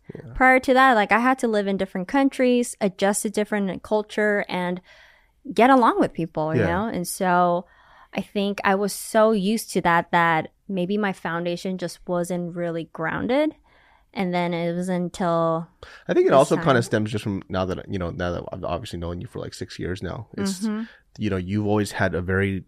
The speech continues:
Speaker 1: uh, tumultu-, tumultuous, like, upbringing. Like, you were always traveling here, here, and there, here,
Speaker 2: Yeah.
Speaker 1: and there. So fitting in for you was something that you had to learn how to do,
Speaker 2: Ugh,
Speaker 1: and you had to do it really
Speaker 2: yeah.
Speaker 1: fast because you just
Speaker 2: Yeah.
Speaker 1: kept moving all the time,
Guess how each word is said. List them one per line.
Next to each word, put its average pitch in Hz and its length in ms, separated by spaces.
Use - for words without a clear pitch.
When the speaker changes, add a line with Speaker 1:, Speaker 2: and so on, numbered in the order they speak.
Speaker 1:
uh, 85 140
tumultu-, 95 680
tumultuous, 104 600
like, 98 180
upbringing. 87 500
Like, 90 160
you 95 120
were 92 80
always 104 200
traveling 98 440
here, 98 200
here, 95 220
and 92 100
there, 92 220
here, 90 80
Speaker 2:
Yeah. 92 60
Speaker 1:
and 90 80
there. 90 240
So 110 120
fitting 131 280
in 127 160
for 123 100
you 95 140
was 95 120
something 95 340
that 87 200
you 98 80
had 95 160
to 90 80
learn 95 280
how 92 140
to 87 100
do, 95 420
Speaker 2:
Ugh, 262 240
Speaker 1:
and 101 80
you 110 80
had - 60
to 214 60
do 104 200
it - 60
really 196 100
Speaker 2:
yeah. - 140
Speaker 1:
fast 170 440
because 107 380
you 120 100
just - 140
Speaker 2:
Yeah. - 60
Speaker 1:
kept - 100
moving 113 420
all 90 120
the 87 80
time, - 300